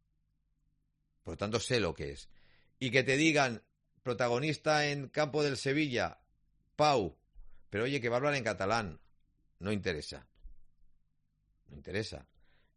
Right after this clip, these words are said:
Ni Pau, ni a lo mejor otro jugador que hable castellano, ¿eh? Ojo, que n-, ya no, ya no es por el idioma, sino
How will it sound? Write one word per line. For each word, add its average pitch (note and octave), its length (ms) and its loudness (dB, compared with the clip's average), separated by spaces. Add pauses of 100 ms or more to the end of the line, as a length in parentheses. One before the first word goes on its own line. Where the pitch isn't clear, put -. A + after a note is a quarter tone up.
(480)
Ni F#2+ 200 -2
Pau, A#2 300 6
ni E3 140 4
a A2 60 4
lo F#2+ 100 0
mejor A2 140 0
otro C3 140 2
jugador A2 300 6
que - 80 2
hable G#2 160 4
castellano, G2+ 640 2
¿eh? C#3 100 -2
Ojo, E2+ 380 -2
que D#2 100 -6
n-, E2+ 380 -8
ya A2+ 160 4
no, C#3+ 160 0 (320)
ya B2+ 160 2
no D#3+ 60 0
es D3+ 60 -2
por C#3 160 2
el A#2 80 2
idioma, A2 440 2
sino G2 320 -4